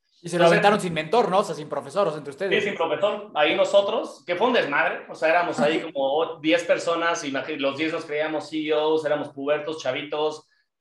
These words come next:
Speaker 2: Eh, estábamos, "No, cambia la color azul, cambia la color rojo", lanzamos la plataforma y un, o sea, no, todo un desmadre, literal.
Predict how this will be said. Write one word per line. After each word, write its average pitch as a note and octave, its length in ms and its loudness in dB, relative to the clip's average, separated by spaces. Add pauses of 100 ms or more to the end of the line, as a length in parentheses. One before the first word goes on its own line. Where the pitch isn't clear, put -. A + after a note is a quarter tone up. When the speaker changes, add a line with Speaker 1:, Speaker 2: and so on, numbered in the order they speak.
(240)
Speaker 2:
Eh, C#3 640 0
estábamos, D#3+ 500 0
"No, F#3 200 2
cambia F#3+ 260 4
la E3 60 -2
color E3 240 0
azul, F3 340 -6
cambia F3 260 0
la C#3+ 60 -2
color D#3 240 -2
rojo", E3 540 2
lanzamos D#3 400 0
la C#3+ 100 -2
plataforma D3+ 720 -2
y B2+ 260 -8
un, D#3 140 -6 (140)
o - 80 -8
sea, C#3+ 380 -2
no, E3 240 -2
todo G#3 220 6
un - 40 -2
desmadre, C#3+ 360 -2
literal. B2 480 -4